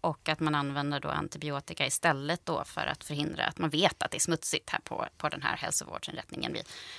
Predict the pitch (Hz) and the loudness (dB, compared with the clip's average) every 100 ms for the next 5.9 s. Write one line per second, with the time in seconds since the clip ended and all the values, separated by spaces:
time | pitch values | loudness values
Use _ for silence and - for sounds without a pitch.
0 | - 170 160 160 143 - - - 147 - | -6 -4 6 8 8 2 -4 -2 -4 -4
1 | 147 139 - 151 156 - - - 175 160 | -4 -4 -2 0 0 -2 -8 4 6 8
2 | 143 139 139 151 - - - - - - | 6 4 0 -4 -10 -18 -20 -18 -18 -18
3 | - - _ 175 220 208 190 180 175 170 | -20 -20 _ 0 6 8 12 12 12 10
4 | 170 - - - - - _ - 196 196 | 8 4 -2 -14 -14 -14 _ 2 4 4
5 | 202 - - - - 202 190 185 175 | 2 2 4 4 8 10 12 12 8